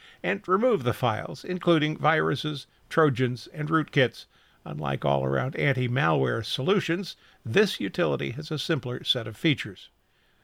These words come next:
A review from Dell Computers ten years ago, Stinger is a free standalone on-demand utility that both detects and can remove specific viruses,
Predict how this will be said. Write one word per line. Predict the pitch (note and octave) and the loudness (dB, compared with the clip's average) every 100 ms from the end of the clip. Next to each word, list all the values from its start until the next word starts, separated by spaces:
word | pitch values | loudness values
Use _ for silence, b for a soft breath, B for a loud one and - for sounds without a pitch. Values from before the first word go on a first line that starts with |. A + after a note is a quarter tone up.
| _ - | _ 2
A | C#3+ D3 | 4 4
review | D#3 C3+ D#3 A3+ | 4 4 4 4
from | - D3 C3+ A#2 | 2 0 0 2
Dell | E3+ G#3 | 4 4
Computers | - C3+ B2+ B2 B2 E3 - | 4 2 4 2 0 -8 -4
ten | - D#3 C#3+ | 0 2 2
years | F3 D3+ C3 | 0 -2 -4
ago, | A2+ G2+ C#3 B B B | -6 -8 -12 B B B
Stinger | - B3 G3 F3+ | 0 4 6 6
is | F#3 D#3+ D3 | 6 4 4
a | C3+ C#3+ | 2 0
free | - F#3+ G3+ | 0 2 2
standalone | E3+ - G3 F#3+ D3+ D3+ D3+ D3 | 2 2 4 4 2 2 0 2
on-demand | D#3 F#3+ E3+ D#3+ D#3 | 2 4 2 0 -2
utility | C#3+ B2+ C3+ A2+ A2+ D3+ | -4 -2 -2 -2 -4 -8
that | D3+ D3+ | -8 -2
both | D3 C3 | -2 0
detects | - B2 E3 F#3 - | -2 0 0 0 -6
and | B2+ - | -8 -4
can | E3 E3 | -2 0
remove | C3+ C#3+ E3 E3 | 0 0 -2 -2
specific | - D3 B2 C3 A#2 G2 | -6 -6 -4 -4 -4 -2
viruses, | D3 E3 D#3 C#3 D#3 D3+ | 0 2 0 -2 -6 -8